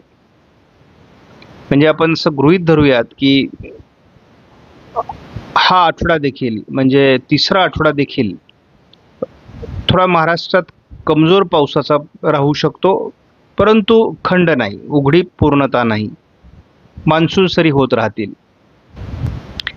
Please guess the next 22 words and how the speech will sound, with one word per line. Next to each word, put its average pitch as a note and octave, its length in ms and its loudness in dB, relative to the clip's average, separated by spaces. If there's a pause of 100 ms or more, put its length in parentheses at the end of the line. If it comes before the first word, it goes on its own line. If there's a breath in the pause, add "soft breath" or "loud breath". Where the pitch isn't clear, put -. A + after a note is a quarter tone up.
(160)
पुढील G#3 220 4
दोन G3 180 4
दिवसाचा F#3+ 360 2
विचार E3+ 280 0
केला E3 240 0
तर E3+ 160 0
कोकण C#3+ 480 0
आणि, C3+ 520 0
अ, C3+ 300 2
विदर्भ D3+ 500 2 (1080)
असं D3 200 0
पावसाळी E3 360 2
वातावरण D3+ 300 0
आहे. D3 120 0
थोडं E3+ 320 0
पश्चिम E3+ 440 0
महाराष्ट्रातील E3+ 600 0
पावसाळी D3 360 -2
वातावरण C#3+ 320 0
घटण्याची B2+ 420 -2
शक्यता C3 400 -2
आहे. B3+ 80 0